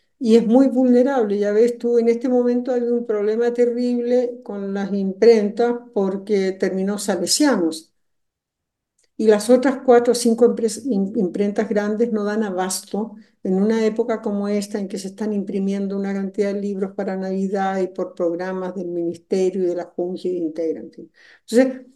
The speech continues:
es una industria muy desvencijada, eh, que se tiene que rearmar con convicciones muy sólidas acerca de lo que puede llegar a ser una industria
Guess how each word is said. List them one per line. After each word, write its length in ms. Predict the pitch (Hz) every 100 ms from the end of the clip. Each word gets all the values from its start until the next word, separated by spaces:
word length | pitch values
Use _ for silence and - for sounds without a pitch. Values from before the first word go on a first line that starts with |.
| _
es 220 | 254 247
una 140 | 294 277
industria 360 | 262 254 247
muy 200 | 240 214
desvencijada, 840 | 226 220 208 190 202 - 220 247 269 - _ _ _ -
eh, 600 | 240 196 196 190 185 185 -
que 160 | 214
se 200 | 202 214
tiene 280 | 208 226 247
que 120 | 240
rearmar 600 | 208 208 196 196 196 202
con 200 | - 208
convicciones 760 | 185 180 170 151 - 175 175 180
muy 500 | 190 220 254 277 262
sólidas 580 | 254 208 190 185 190 180
acerca 460 | 175 - 175 -
de 80 | 175
lo 140 | 160 160
que 140 | 170
puede 480 | - - 208 214 220
llegar 300 | 185 185 175
a 60 | 165
ser 240 | - 165
una 180 | 165 165
industria 580 | 160 160 151 - 170